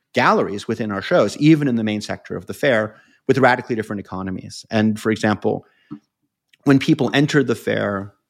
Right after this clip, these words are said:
for the first year, they now get twenty percent off of their booth and ten percent off the next year. The logic being that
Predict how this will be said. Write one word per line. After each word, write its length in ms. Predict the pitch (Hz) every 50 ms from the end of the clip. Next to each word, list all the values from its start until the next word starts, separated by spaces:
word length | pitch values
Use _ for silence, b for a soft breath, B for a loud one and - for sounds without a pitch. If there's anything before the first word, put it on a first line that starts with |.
| _ _ _
for 120 | - 123
the 100 | 107 104
first 360 | - - 117 110 - - -
year, 220 | 139 165 160 135 113
they 100 | 120 113
now 140 | 113 110 110
get 180 | 107 107 85
twenty 280 | - - 117 110 107 107
percent 280 | 110 104 - 101 98
off 200 | 95 98 - -
of 100 | 98 85
their 120 | - 92 92
booth 280 | - 98 95 - - -
and 80 | 98
ten 220 | - - - 113 113
percent 280 | 117 113 - 101 98 98
off 220 | 92 95 - -
the 60 | -
next 320 | 101 104 127 - - - -
year. 280 | 92 90 - 113 - _ _ _ _ _ _ _ _ _ _ _ _ -
The 80 | 123
logic 440 | 127 135 131 156 165 - 160 151 -
being 300 | - 117 113 107 110 104
that 160 | 98 104 -